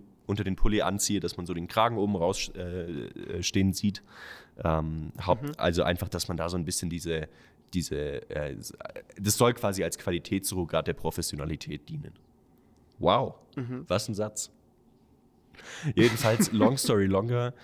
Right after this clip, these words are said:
Speaker 1: ähm, genau, es bleibt aber dennoch weiterhin bei dunklen Farben. Ähm, ich glaub, es wird selten sein, dass man mich mal in einem, äh, blumigen, farbenfrohen Hawaii-Hemd rumrennen sieht,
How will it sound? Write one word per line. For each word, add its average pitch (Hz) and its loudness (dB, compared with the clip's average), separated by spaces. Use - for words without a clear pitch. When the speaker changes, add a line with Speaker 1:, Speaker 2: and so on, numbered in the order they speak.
Speaker 1:
ähm, 92 2
genau, 87 4
es - 2
bleibt 107 4
aber 95 2
dennoch 101 0
weiterhin 95 2
bei 85 0
dunklen 95 -2
Farben. 101 2
Ähm, 85 -2
ich - -8
glaub, 90 2
es - -6
wird 87 -4
selten 95 2
sein, 85 2
dass 85 -4
man 87 0
mich 92 0
mal 90 4
in 85 2
einem, 85 0
äh, 82 6
blumigen, 95 4
farbenfrohen 90 2
Hawaii-Hemd 90 2
rumrennen 90 2
sieht, 110 0